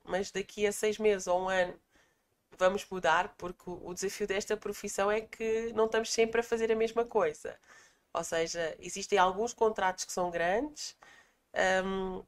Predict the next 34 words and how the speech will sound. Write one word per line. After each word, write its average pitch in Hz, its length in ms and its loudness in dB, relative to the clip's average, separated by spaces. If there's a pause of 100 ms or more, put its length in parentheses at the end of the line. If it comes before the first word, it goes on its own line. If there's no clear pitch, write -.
(180)
por - 100 -10
exemplo, 170 260 -6
ainda 165 160 -2
há 165 40 -2
pouco 170 240 -8
tempo 180 220 -8
eu 175 40 -14
falei 165 300 -4
aqui 165 220 -10
com - 180 -12
o 165 40 -6
Marco, 165 280 2
que - 60 -20
está 160 140 -6
aqui 165 200 -12
connosco, 185 500 -4 (440)
sobre 180 360 -4
uma 185 160 0
tarefa 180 500 -2 (220)
que 165 420 -10 (180)
demorou, 175 460 -2
se - 100 -16
calhar, 160 260 2
dois 190 360 0
anos, 220 580 2 (400)
mas 214 160 2
sempre 269 560 -2 (260)
tem 294 140 2
um 320 100 2
término, 269 540 2 (640)
porque 180 480 -4 (140)
o 175 120 -6
negócio 185 480 4
muda, 208 880 6